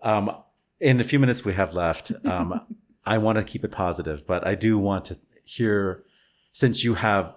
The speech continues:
Speaker 1: since you have so much to teach and you have worked so hard
Speaker 2: Mm.
Speaker 1: to develop your crap, craft, what do you think?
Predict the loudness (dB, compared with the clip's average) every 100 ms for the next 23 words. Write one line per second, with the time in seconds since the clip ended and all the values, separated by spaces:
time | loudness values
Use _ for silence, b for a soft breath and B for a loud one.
0 | _ -8 -6 0 0 2 0 -2 -4 -2
1 | -4 -6 -12 -10 -10 -10 -6 -4 0 0
2 | 0 0 -2 -2 -6 -4 -2 0 -2 -6
3 | -10 -8 -4 -4 -4 -8 -4 -4 -4 B
4 | B -2 0 0 -4 -18 b b b b
5 | b 0 0 -2 -6 -2 -4 -4